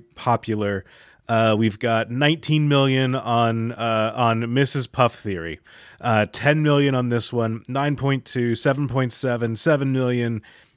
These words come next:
six million. I'm trying to find, yeah, we c-, past these, past all of these things,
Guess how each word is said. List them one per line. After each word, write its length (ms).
six 420
million. 600
I'm 100
trying 300
to 60
find, 520
yeah, 280
we 180
c-, 160
past 640
these, 720
past 460
all 200
of 180
these 320
things, 460